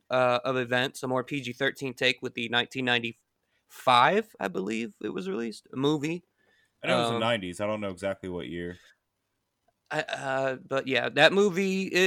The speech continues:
Speaker 1: it's adored by Mortal Kombat fans. If you,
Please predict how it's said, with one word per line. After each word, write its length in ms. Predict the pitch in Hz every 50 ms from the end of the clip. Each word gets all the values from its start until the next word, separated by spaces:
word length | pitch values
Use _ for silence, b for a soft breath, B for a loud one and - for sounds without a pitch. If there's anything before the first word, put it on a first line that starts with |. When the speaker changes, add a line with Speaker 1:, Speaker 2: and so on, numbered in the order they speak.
| 180 160 165
Speaker 1:
it's 160 | 170 - -
adored 640 | 156 143 135 120 139 135 131 131 131 131 135 131 117
by 200 | 123 123 120 117
Mortal 220 | 120 120 120 117
Kombat 320 | - 135 123 127 127 123
fans. 500 | - - - 131 131 127 127 123 127 127 113
If 200 | 151 143 - 147
you, 320 | 170 190 196 190 185 -